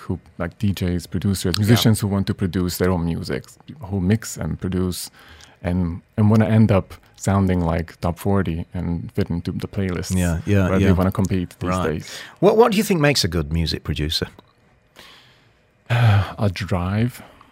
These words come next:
Speaker 1: Um, taste.
Speaker 2: Taste.
Speaker 1: That's it.
Speaker 2: <laughs> Yeah, drive and taste.
Speaker 1: The rest you can learn.
Speaker 2: That you can learn all the technical stuff.
Speaker 1: Yeah.
Speaker 2: Who are some of your favourite singers? Um, perhaps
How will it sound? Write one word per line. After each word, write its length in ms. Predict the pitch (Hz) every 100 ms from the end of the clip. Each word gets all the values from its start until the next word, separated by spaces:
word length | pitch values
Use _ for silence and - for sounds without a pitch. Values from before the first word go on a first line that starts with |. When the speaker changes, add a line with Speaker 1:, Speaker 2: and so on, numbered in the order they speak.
| _ _ _ _ _ _ _ _ _ _ _ _ _ _ _ _ _ _ _ -
Speaker 1:
Um, 380 | - 80 87 - -
taste. 520 | 98 85 - - - _ _ _ _ -
Speaker 2:
Taste. 480 | - 67 60 - - _ _ _ _
Speaker 1:
That's 220 | 90 -
it. 160 | - -
Speaker 2:
<laughs> 60 | - 185 123
Yeah, 160 | 185 135 135
drive 460 | 127 135 127 131
and 140 | 120 113
taste. 380 | - 95 69 101
Speaker 1:
The 80 |
rest 300 | 104 104 -
you 60 | 101
can 200 | 98 87
learn. 200 | 78 - - _ _
Speaker 2:
That 140 | 107 104
you 120 | 90
can 160 | 104
learn 260 | 95 95 87
all 220 | 87 92
the 80 | 82
technical 420 | - - 78 64
stuff. 280 | - - - - - -
Speaker 1:
Yeah. 120 | - -
Speaker 2:
Who 100 | 196
are 60 | 254
some 160 | -
of 40 | 180
your 80 | 123
favourite 340 | 120 98 -
singers? 520 | - 78 64 62 - - _
Um, 260 | 80 82 85
perhaps 500 | - 135 143 - -